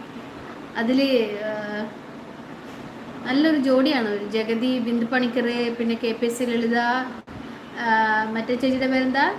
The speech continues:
നമ്മുടെ ഉർവശി ചേച്ചിയുടെ ചേച്ചി ആഞ്ജന, ആഞ്ജനയല്ലേ പേര്? പിന്നെ സുധീഷ്,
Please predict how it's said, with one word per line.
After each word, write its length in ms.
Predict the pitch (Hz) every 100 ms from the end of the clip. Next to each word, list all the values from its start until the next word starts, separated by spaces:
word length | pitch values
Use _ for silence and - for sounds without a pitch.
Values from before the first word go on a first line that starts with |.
| - - -
നമ്മുടെ 220 | 254 247 247
ഉർവശി 320 | 233 262 - -
ചേച്ചിയുടെ 320 | 262 277 262 262
ചേച്ചി 280 | 247 - 277 320 - - - - - 233
ആഞ്ജന, 340 | 247 233 240 240 330 - - - - - -
ആഞ്ജനയല്ലേ 440 | 254 302 320 247 202
പേര്? 240 | 196 185 180 - - - - - - - - - - - - - - - - - - - - - - - - - -
പിന്നെ 200 | - 240 247
സുധീഷ്, 500 | 262 240 254 - 254